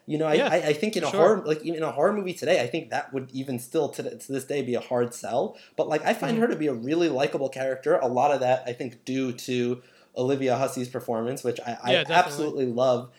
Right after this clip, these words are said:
Speaker 1: that
Speaker 2: She
Speaker 1: we
Speaker 2: was
Speaker 1: have
Speaker 2: great,
Speaker 1: this
Speaker 2: yeah.
Speaker 1: sorority girl with an accent who kinda sounds like she's, a, you know, a nineteen thirties or forties, you know,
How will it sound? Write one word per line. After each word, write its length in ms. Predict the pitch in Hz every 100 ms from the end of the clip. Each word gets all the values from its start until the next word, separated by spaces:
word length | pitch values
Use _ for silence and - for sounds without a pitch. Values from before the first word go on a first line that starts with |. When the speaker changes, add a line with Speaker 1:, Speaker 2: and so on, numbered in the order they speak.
| _
Speaker 1:
that 80 | -
Speaker 2:
She 60 | 123
Speaker 1:
we 60 | 135
Speaker 2:
was 20 |
Speaker 1:
have 180 | 135 131
Speaker 2:
great, 80 | 131
Speaker 1:
this 140 | 123
Speaker 2:
yeah. 240 | - -
Speaker 1:
sorority 360 | 127 131 139 131
girl 440 | 117 117 113 - -
with 360 | 110 127 123
an 280 | 131 123 123
accent 380 | 120 135 - 135
who 100 | 127
kinda 300 | 127 123 123
sounds 340 | 120 123 123 120
like 180 | 117
she's, 280 | - 135 120
a, 120 | 123
you 80 | 127
know, 320 | 113 113 113 - _ _ _
a 80 | 123
nineteen 680 | 123 127 123 139 123 120 113
thirties 420 | 135 127 127 120
or 80 | 123
forties, 580 | 123 127 123 117 120 120
you 140 | 139
know, 300 | 117 113 117